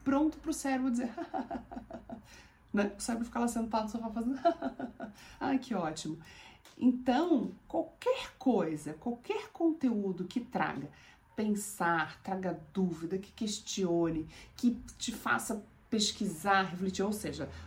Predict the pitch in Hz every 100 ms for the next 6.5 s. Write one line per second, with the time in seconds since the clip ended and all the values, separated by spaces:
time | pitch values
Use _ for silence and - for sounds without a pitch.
0 | - - 185 185 185 180 185 202 208 240
1 | 240 220 196 190 233 233 208 208 247 233
2 | 160 139 147 151 - 147 160 165 160 156
3 | 160 165 170 - - - 170 - 156 -
4 | 185 180 - 190 - 208 220 220 196 208
5 | 220 214 208 208 - 240 208 214 202 226
6 | - 254 - 180